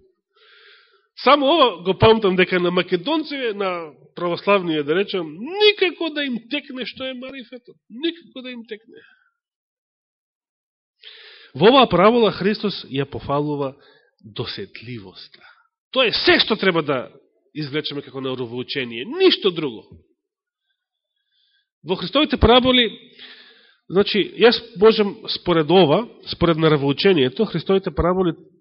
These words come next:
можеме да ги поделиме на правопропорционални и на обратно пропорционални. Малку математички поим. Ова е обратно пропорционална парабола. Што значи тоа?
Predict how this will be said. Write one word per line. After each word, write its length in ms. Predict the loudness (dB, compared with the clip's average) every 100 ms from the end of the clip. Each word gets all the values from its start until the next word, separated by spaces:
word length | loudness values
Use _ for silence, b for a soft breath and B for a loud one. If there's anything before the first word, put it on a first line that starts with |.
| -12
можеме 400 | -4 0 0 -2
да 80 | -4
ги 120 | -6
поделиме 580 | -8 -6 -2 0 0 -2
на 200 | -4 -6
правопропорционални 1400 | -4 -2 0 0 -2 -6 -10 -8 -6 -4 -4 -4 -6 -6
и 40 |
на 140 | -8 -10
обратно 520 | -10 -10 -12 _ -20
пропорционални. 960 | -20 _ _ _ -20 _ _ _ _ _ _ _ _ _ _ _ _ _ _ _ _ _ _ _ _
Малку 240 | -12 -10 -10
математички 640 | -10 -8 -10 -12 -20 -20
поим. 200 | -18 -18 -18 _ _ _ _ _ _ _ _ B B B -4
Ова 220 | 0 2
е 100 | 2
обратно 460 | 0 2 0 -2 -2
пропорционална 800 | -4 -4 -12 -10 -10 -12 -16 -16
парабола. 600 | -16 -16 -18 -20 -20 -20 _ _ _ _ _ _ B B B B B B B B B B B B B B B B B _ -4
Што 80 |
значи 220 | -4 -2 -6
тоа? 240 | -8 -10